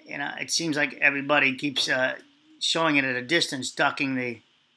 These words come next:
the tight surfaces. So, uh, the critique is, really? Come on, I wanna know what the,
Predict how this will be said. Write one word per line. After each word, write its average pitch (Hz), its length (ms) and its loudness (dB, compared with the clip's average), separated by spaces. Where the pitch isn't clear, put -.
the 135 60 -18
tight 147 280 2
surfaces. 131 560 2
So, 127 260 -6
uh, 123 240 -2
the 127 100 -8
critique 139 440 0
is, 131 380 0
really? 185 400 4
Come 185 180 -4
on, 139 240 2
I 127 80 -2
wanna 160 220 -2
know 160 80 0
what 151 140 -2
the, 151 120 -8